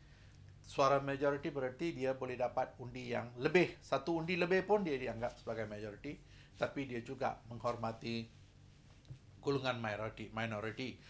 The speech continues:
terutamanya dari segi parti pembangkang, dari segi golongan yang mempunyai, uh, yang minoriti, misalnya kaum yang minoriti, uh,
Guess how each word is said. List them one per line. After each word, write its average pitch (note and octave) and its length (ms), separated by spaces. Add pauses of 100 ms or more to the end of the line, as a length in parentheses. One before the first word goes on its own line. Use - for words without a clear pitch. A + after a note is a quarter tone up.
(200)
terutamanya C#3+ 640
dari B2 240
segi A#2 320
parti A#2 400
pembangkang, A2 800
dari G#2+ 240
segi A2 400
golongan A#2 480 (400)
yang A#2+ 320
mempunyai, A2+ 960 (240)
uh, B2 80
yang B2 240
minoriti, B2+ 480
misalnya A#2+ 560 (400)
kaum B2+ 320
yang A2 240
minoriti, A2 640 (480)
uh, G2 480